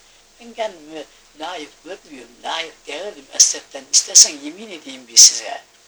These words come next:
Benim gibi günah küçüğü, suçlu, günahlı, üstazına karşı küstahlı bir insan nasıl oraya gelir?" Ömer Bey dedi ki, "Efendim, Hasan Efendi babasından çok konuşuyor,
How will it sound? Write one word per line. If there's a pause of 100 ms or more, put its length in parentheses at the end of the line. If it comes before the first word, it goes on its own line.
(760)
Benim
gibi (500)
günah (200)
küçüğü, (320)
suçlu, (180)
günahlı, (400)
üstazına
karşı
küstahlı (380)
bir
insan (100)
nasıl
oraya
gelir?" (420)
Ömer
Bey
dedi
ki,
"Efendim, (380)
Hasan
Efendi (100)
babasından
çok
konuşuyor,